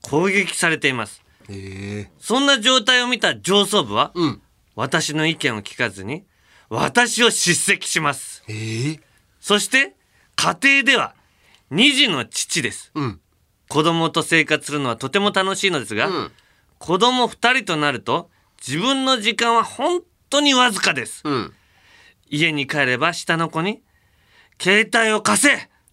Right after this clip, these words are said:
Speaker 1: <laughs> と言われたり、
Speaker 2: 貸してじゃない、貸せの。
Speaker 1: ご飯を作れば上の子に、
Speaker 2: うん。
Speaker 1: 「こんなの食べれん！」と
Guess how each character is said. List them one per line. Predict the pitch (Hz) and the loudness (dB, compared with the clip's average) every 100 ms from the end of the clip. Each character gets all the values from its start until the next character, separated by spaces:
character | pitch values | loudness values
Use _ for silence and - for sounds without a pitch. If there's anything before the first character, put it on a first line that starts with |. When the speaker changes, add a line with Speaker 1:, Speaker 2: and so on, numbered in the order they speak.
| _ - | _ -6
Speaker 1:
<laughs> | - - - - - | 0 2 4 2 2
と | 185 | 2
言 | 131 | 2
わ | 127 | 2
れ | 131 | 0
た | 131 131 120 | -2 -4 -4
り、 | 90 120 - | -8 -12 -12
Speaker 2:
貸 | 113 110 | -14 -12
し | - | -16
て | _ - 180 | _ -14 -10
じ | 104 | -10
ゃ | |
な | 87 | -12
い、 | 82 - | -16 -14
貸 | 104 | -12
せ | - 165 | -10 0
の。 | |
Speaker 1:
ご | 214 226 | 2 4
飯 | 196 151 | 4 2
を | 135 | -2
作 | - | -2
れ | 139 | 0
ば | 120 151 - | 2 0 -2
上 | - 147 160 | -2 0 2
の | 156 | 0
子 | 156 | -2
に、 | 190 214 _ | -2 -4 _
Speaker 2:
う | 104 | -20
ん。 | 92 _ _ _ _ - | -20 _ _ _ _ -4
Speaker 1:
「こ | - 302 | 4 6
ん | 320 | 6
な | 320 | 4
の | 269 | 2
食 | 208 226 | 2 2
べ | 294 320 | 4 4
れ | 330 202 | 2 0
ん！」 | 113 - - - - _ _ - | -6 -20 -20 -20 -20 _ _ 0
と | 294 - | 2 2